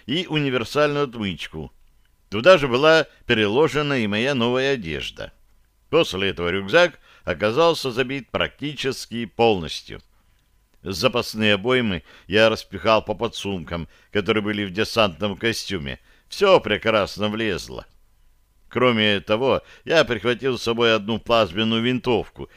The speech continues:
из тех, что выглядела поновее. А все остальные вещи замечательно уместились в единственном рюкзаке киборга. Туда же я закинул и сумку хозяйки с ее непонятной бижутерией. Так,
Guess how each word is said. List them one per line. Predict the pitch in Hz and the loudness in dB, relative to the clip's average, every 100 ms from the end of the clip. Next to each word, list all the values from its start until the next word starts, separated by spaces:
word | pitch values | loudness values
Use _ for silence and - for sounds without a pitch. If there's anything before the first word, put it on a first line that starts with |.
| - - | -18 -10
из | 107 - | -6 -4
тех, | 143 127 | -2 0
что | - 110 | 0 0
выглядела | 127 110 110 104 104 | 0 0 -2 0 -2
поновее. | - 117 123 113 69 60 - _ _ _ _ | 0 -2 -2 -2 -4 -8 -12 _ _ _ _
А | - 101 | -2 0
все | - 196 | 2 2
остальные | 185 - 98 101 | 2 0 0 0
вещи | 143 160 - 135 120 _ _ - | -2 -2 -4 -8 -10 _ _ -14
замечательно | 95 170 139 107 127 113 - 69 73 | -2 0 0 2 4 4 2 -8 -8
уместились | 85 101 117 - 180 180 160 - - _ _ | -4 -4 -4 -4 -2 0 -2 -4 -18 _ _
в | - | -8
единственном | 101 131 160 190 - 160 151 131 | -2 -2 0 -2 -2 -4 -2 -2
рюкзаке | 107 98 107 - 156 | -2 -2 -2 -2 -6
киборга. | 143 - 104 95 95 87 90 - _ _ _ _ | -6 -4 -2 0 0 0 -4 -4 _ _ _ _
Туда | - 185 208 | 0 4 4
же | 123 | 4
я | 120 107 | 4 2
закинул | 101 95 107 104 104 | 0 -2 -2 -2 -2
и | 101 | -4
сумку | 101 117 107 95 | -6 -6 -6 -8
хозяйки | 87 113 139 175 151 147 131 _ _ _ | -4 -2 2 0 0 -8 -10 _ _ _
с | - | -6
ее | 123 147 165 151 | -2 2 2 2
непонятной | 127 107 120 131 127 117 | 0 -2 0 0 -2 -4
бижутерией. | 110 107 95 98 104 104 80 67 62 62 62 _ _ _ _ _ _ | -4 -4 -6 -6 -2 -2 -4 -8 -12 -12 -16 _ _ _ _ _ _
Так, | - 110 113 113 110 107 | 2 6 8 6 4 2